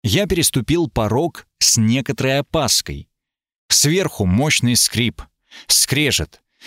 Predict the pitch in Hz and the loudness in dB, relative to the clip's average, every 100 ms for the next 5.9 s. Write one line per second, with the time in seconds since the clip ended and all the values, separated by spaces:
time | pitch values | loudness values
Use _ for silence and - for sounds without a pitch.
0 | - 95 113 147 170 156 156 170 - 156 | -6 -2 0 0 0 2 2 2 0 0
1 | 135 135 131 156 139 - 139 - 127 123 | 0 0 0 0 0 0 -2 -2 -2 0
2 | 117 123 87 - - _ _ - - 87 | 0 0 0 -2 -4 _ _ -18 -6 -2
3 | 113 139 139 131 131 - 104 127 143 131 | 0 0 0 0 0 0 0 0 0 0
4 | 139 123 139 123 120 120 131 123 - - | 0 0 0 0 0 0 0 2 0 0
5 | 120 160 - 98 85 - - - - | 0 0 0 0 -2 -2 -2 -4 -12